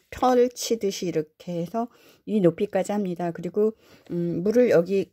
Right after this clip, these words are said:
중심부에, 어, 얘는 좀 올리듯이 올리고요. 그러니까 얘라는 게 화초요. 어, 꽃끼리는 올리고 물은 주면 흙은 내려가고요. 좀 한, 음, 물 높이, 물을 줄 수 있는 높이까지 됩니다.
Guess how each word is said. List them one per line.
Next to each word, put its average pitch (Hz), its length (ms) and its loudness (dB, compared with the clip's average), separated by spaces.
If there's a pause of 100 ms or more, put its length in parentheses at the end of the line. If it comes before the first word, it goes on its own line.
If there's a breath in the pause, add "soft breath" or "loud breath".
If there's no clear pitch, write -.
중심부에, 220 720 0 (180)
어, 165 260 -2 (120)
얘는 214 260 2
좀 214 180 0
올리듯이 202 560 0
올리고요. 185 540 0 (520)
그러니까 139 380 -8
얘라는 185 380 4
게 175 80 0
화초요. 208 540 0 (120)
어, 143 220 -8 (160)
꽃끼리는 202 640 -2
올리고 180 500 2 (320 loud breath)
물은 208 400 2
주면 220 520 0 (360 soft breath)
흙은 254 540 0
내려가고요. 175 840 2
좀 202 160 -10
한, 202 340 -6
음, 170 480 -4
물 226 160 6
높이, 240 420 2
물을 208 320 2
줄 202 180 0
수 - 160 -6
있는 190 260 0
높이까지 165 760 -2
됩니다. 170 540 -2